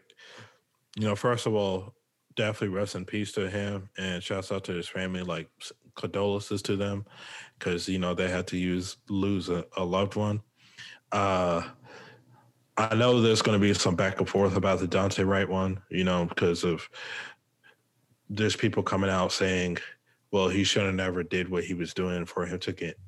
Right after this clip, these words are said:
placed in a situation he was of getting shot." Then you have the other people coming out saying, like, you know, "This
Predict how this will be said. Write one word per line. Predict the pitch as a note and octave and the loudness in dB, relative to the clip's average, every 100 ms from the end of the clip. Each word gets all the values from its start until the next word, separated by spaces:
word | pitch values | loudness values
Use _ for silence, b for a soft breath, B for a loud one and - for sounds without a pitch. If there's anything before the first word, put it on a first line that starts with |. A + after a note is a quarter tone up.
| - _ - | -20 _ -18
placed | - G2 F#2 F2+ | -4 -2 -2 -4
in | F2 | -6
a | |
situation | - F2+ F2 F2 - F2 | -4 -4 -2 -2 -4 -4
he | |
was | E2+ F2 E2+ | -2 -2 -2
of | E2 - | -6 -4
getting | F2 D2+ | -6 -4
shot." | D2 - F2+ F2 - B B B B B | -6 -2 0 -2 -4 B B B B B
Then | G#2 G2+ | 0 2
you | F#2 | 2
have | G2 F#2 | 0 0
the | F#2 | 2
other | G#2 G#2 | 2 2
people | - F#2 G2 | 0 -2 0
coming | - F#2 F2+ | 0 0 0
out | E2+ | 0
saying, | F#2+ F2+ | 0 -2
like, | E2+ D#2 - - B B - | -2 -6 -8 -20 B B -8
you | F#2+ | -4
know, | F2 E2+ | -2 0
"This | G2+ | 0